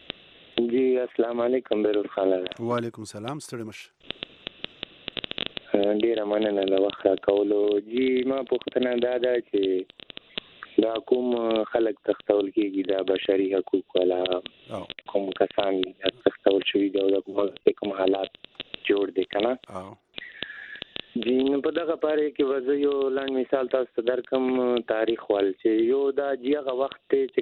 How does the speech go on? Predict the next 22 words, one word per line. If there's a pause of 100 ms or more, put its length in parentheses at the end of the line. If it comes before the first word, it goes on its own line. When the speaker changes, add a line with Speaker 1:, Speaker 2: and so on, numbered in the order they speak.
Speaker 1:
کله
هغه
هلاکو
خان
په
بغداد
باندې
حمله
کوله. (180)
Speaker 2:
هم. (560)
Speaker 1:
نو
هلته
بغداد
کې
دوره
علم
زیات
شوی
و،
اسلامي
علم،
چې